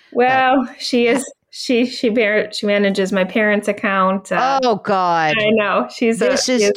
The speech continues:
Speaker 1: family
Speaker 2: terrible.
Speaker 1: <laughs>
Speaker 2: So can we not fire her?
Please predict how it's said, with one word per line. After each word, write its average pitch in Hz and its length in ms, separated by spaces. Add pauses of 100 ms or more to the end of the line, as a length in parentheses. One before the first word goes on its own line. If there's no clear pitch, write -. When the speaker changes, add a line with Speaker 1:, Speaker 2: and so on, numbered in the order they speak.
Speaker 1:
family 190 120
Speaker 2:
terrible. 190 1000
Speaker 1:
<laughs> - 40
Speaker 2:
So 220 240
can 220 180
we 202 120
not 185 260
fire 170 320
her? 240 140